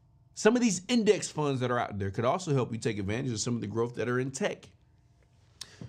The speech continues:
Maybe it's, uh, uh, in different industries. So these are things that you can research, but allows you to be able to diversify your portfolio, okay? I even found some funds that have crypto on the inside of them.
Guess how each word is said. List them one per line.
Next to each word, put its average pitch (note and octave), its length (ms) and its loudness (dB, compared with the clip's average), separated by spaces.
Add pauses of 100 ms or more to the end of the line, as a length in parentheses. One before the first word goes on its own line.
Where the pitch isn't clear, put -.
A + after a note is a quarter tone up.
Maybe G#2 240 -2
it's, A#2+ 200 -4
uh, A2+ 400 -4
uh, A#2 60 -4
in A#2 180 -2
different C#3 340 -2
industries. D#3 500 -4
So C3+ 80 -6
these G#3+ 220 -6
are B3 60 0
things G#3+ 180 -2
that F#3+ 180 0
you G3 60 -8
can E3+ 100 -2
research, D3+ 400 -2
but B2+ 100 0
allows D3 520 -2
you D3+ 60 -2
to C3 40 0
be C3 120 0
able B2 100 0
to A#2 40 0
diversify A2 1040 -2 (380)
your B2 160 0
portfolio, C3 680 -4 (300)
okay? C3 240 -2 (260)
I F3 160 4
even A3+ 160 0
found D#3+ 300 2
some C3+ 180 2
funds D3+ 640 -2 (460)
that C#3 180 4
have C3+ 260 -2
crypto G3 520 0
on D#3+ 100 0
the D#3+ 140 -2
inside F#3+ 500 0
of B2 140 -4
them. E2+ 180 -6